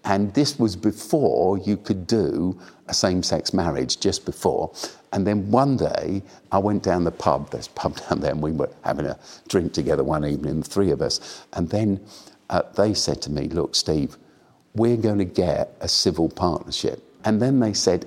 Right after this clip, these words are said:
"And we were just wondering if, when we get that at the registry office, if afterwards we could come to the church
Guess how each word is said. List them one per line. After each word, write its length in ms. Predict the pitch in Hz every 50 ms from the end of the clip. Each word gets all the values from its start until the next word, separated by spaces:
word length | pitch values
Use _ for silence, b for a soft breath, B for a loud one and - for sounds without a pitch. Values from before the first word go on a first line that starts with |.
| -
"And 180 | - 113 107 104
we 120 | 151 165
were 120 | 156 160 156
just 300 | - - 131 - - -
wondering 580 | 131 127 127 120 104 - - - 151 151 - - -
if, 500 | - 143 123 - - - - - - - - B B B B B B B B B B B B B B _ -
when 360 | 101 113 127 147 156 156 143
we 140 | 143 139 127
get 300 | - 117 113 117 - -
that 260 | 98 82 78 - -
at 140 | 92 - -
the 80 | 87
registry 580 | 87 92 95 87 - 80 - - - 73 69 65
office, 460 | 64 - - - - - - - - - -
if 180 | 127 123 - - -
afterwards 720 | - 123 127 123 - - - 67 - - - - - -
we 220 | - - 113 113 110
could 280 | - - - 110 -
come 540 | - - 110 107 90 - - 80 95 117 117 - B B B B B B B
to 140 | - - 107
the 120 | 113 123
church 760 | 120 - - - 98 78 69 80 90 110 - - - - -